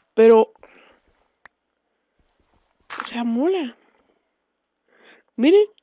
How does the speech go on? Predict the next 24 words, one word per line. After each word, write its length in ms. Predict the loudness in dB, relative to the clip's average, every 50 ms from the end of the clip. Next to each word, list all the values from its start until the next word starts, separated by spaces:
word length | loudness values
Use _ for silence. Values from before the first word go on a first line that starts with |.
| _ _ _ _ _ _ _ _ _
miren. 460 | -8 -8 -6 -6 -6 -8 -10 -10 -12 -16 _ _ _ _ _ _ _ _ _ _ _ _ _ _ _ _ _ _ _ _ _ _ _ _ _ _ _ _ -14
Es, 520 | -14 -14 -12 -14 -16 -16 -18 -20 -20 _ _ _ _ _ _
si 140 | -10 -8
no 120 | -6 -6 -6
fuera 260 | -4 -2 -2 -2 -2
de 100 | -4 -4
tierra 280 | -6 -6 -6 -4 -6 -8
estaría, 480 | -10 -10 -12 -12 -12 -12 -14 -16 -20 _ _ _ _ _ _
bueno, 320 | -20 -20 -20 -18 -20 -20 -20 _
pero 160 | -16 -16 -14
como 260 | -14 -14 -12 -12 -12 -10
soy 300 | -8 -6 -6 -6 -8 -8
maestro 400 | -10 -10 -10 -12 -12 -14 -14 -6
tierra. 400 | -4 -4 -4 -4 -6 -10 -14 -16 _ _ _ _ _ _ _ _ _ _ _ -20 -20 -20 -20 -20 _ _ _ _ _ _ _ _ _ _ _ _ _ _ _ _ _ _ _ _
Mm, 600 | -20 -20 -20 -20 -18 -18 -18 -18 -18 -18 -20 -20
me 100 | -20 -20
gusta, 320 | -20 -20 -20 -20 -20 -20 -20
me 120 | -18 -16
gusta. 380 | -16 -16 -16 -18 _ -20 -20 -20 _ _ _ _ _ _ _ _ _ _ _ _ _ _ _ _ _ _ _ _ _ _ _ _ _ _ _ _ _ _ _ _ _ _ _ _ _
Gracias, 380 | -14 -12 -10 -8 -8 -8 -8 -6
gente, 360 | -6 -6 -4 -2 -2 -2 -2
por 440 | -4 -8 -12 -8 -6 -6 -6 -6 -8
hacerme 420 | -10 -12 -10 -10 -10 -10 -10 -12
su 360 | -12 -14 -14 -14 -14 -16 -18